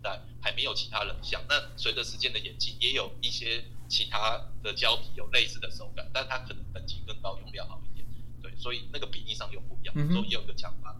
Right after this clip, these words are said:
Speaker 1: ，T S P的 Venice Speed，
Speaker 2: 嗯哼。
Speaker 1: 有人说有一点点像T六四。
Speaker 2: 嗯哼。
Speaker 1: 对，对，这也是在中间某一段时期有人讲的说法。
Speaker 2: 一个说法啦，
Speaker 1: 可是
Speaker 2: 但是其实还是不一样的东西。<laughs>
Speaker 1: 对，但是我意思是说，这个，呃，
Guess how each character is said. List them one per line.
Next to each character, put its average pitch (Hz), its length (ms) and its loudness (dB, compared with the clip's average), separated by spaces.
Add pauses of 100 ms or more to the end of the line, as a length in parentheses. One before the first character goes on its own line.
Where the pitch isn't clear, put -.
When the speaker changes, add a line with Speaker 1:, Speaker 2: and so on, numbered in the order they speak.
Speaker 1:
，T 110 100 -4
S 117 240 -2
P - 120 -6
的 92 220 0 (360)
Venice - 440 2
Speed， - 280 2 (260)
Speaker 2:
嗯 117 140 0
哼。 143 160 4
Speaker 1:
有 - 140 6
人 92 160 -2
说 113 180 0
有 98 160 -4
一 104 60 -2
点 104 160 4
点 95 140 4
像 107 200 6
T - 220 10
六 - 180 10
四。 - 260 2
Speaker 2:
嗯 95 100 2
哼。 - 20 0
Speaker 1:
对， 107 100 6
对， 110 140 10
这 - 80 12
也 - 60 12
是 - 100 12
在 127 120 12 (140)
中 - 140 10
间 131 140 6
某 - 160 6
一 - 40 4
段 - 180 6
时 - 160 4
期 - 220 8 (400)
有 - 140 12
人 - 140 10
讲 - 200 4
的 - 80 4
说 - 0 -
法。 170 60 6
Speaker 2:
一 147 40 6
个 131 80 8
说 165 240 10
法 110 260 12
啦， 87 140 6
Speaker 1:
可 104 60 6
是 147 40 4
Speaker 2:
但 160 120 8
是 170 60 6
其 156 60 2
实 147 80 10
还 120 60 10
是 139 140 6
不 127 160 4
一 104 80 6
样 101 160 6
的 87 140 2
东 87 180 2
西。 - 120 0 (300)
<laughs> - 280 8
Speaker 1:
对， 190 260 6
但 185 100 10
是 - 300 10
我 - 140 12
意 - 80 10
思 170 100 10
是 175 100 6
说， 170 400 8
这 202 120 6
个， 143 280 6
呃， 120 440 6